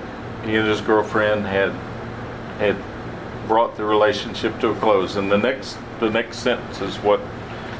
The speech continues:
is my best answer for you. He said, and this was when Facebook was the norm.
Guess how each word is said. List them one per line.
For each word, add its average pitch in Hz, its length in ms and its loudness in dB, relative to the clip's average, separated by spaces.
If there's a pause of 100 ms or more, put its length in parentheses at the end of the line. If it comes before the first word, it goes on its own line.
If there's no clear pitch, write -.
(160)
is 95 180 0
my 101 120 6
best 98 320 2
answer 98 300 0
for - 160 -6
you. 95 220 0
He 104 160 0
said, 98 340 2 (1300)
and 113 140 2
this 110 200 2
was 110 180 2
when 101 180 2
Facebook 101 600 0
was - 340 0 (440)
the 98 80 4
norm. 90 480 0